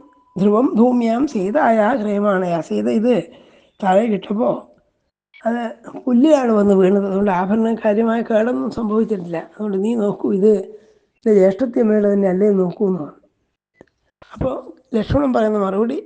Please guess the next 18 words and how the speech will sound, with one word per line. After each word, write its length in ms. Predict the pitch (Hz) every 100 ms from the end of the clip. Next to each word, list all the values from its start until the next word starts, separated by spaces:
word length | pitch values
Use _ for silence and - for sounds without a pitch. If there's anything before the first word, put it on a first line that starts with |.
| -
വളരെ 280 | - 214 208
ലോകപ്രസിദ്ധമാണ്. 760 | 202 247 233 208 190 202 190 - - _ _ _ _ _ _ _ _
അനവധി 420 | 202 185 226 233 262
ദിക്കിൽ 260 | 233 240
ഉദ്ധരിക്കപ്പെടാറുള്ളതാണ് 1040 | 226 180 247 247 240 220 214 220 214 202 202
ഈ 160 | 196 196 - -
ലക്ഷ്മണൻ്റെ 480 | 202 180 220 202 220 302 _ _ 196
ഈ 60 |
വാക്യം. 420 | 185 160 - - - _ _ _ _ _ _ -
ലക്ഷ്മണൻ്റെ 500 | 202 180 233 220 214
ചാരിത്രനിഷ്ഠയെ 880 | 190 170 196 233 240 233 226 220 190
കാണിക്കുന്നത്. 560 | 185 180 175 180 190 - _ _ _ _ - _ _ -
അദ്ദേഹം 280 | 196 208 214
തൻ്റെ 240 | 202 190
അമ്മയായ 380 | 190 214 220 220
സുമിത്ര 340 | 190 180 180 233
ഉപദേശിച്ചതുപോലെ 840 | 185 185 196 - 190 175 165 196 160 - _ _ _ _ -
സീത 340 | - 190